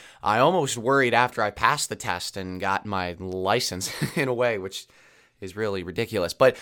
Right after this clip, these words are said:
I did, and that's just how wor-, wor-, worry works. It just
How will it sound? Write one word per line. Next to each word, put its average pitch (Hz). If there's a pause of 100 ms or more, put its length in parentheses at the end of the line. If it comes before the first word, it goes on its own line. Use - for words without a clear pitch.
(140)
I 151
did, 170
and 131
that's 139
just 135
how 131 (440)
wor-, 120
wor-, 120
worry 120
works. 117
It 104
just 113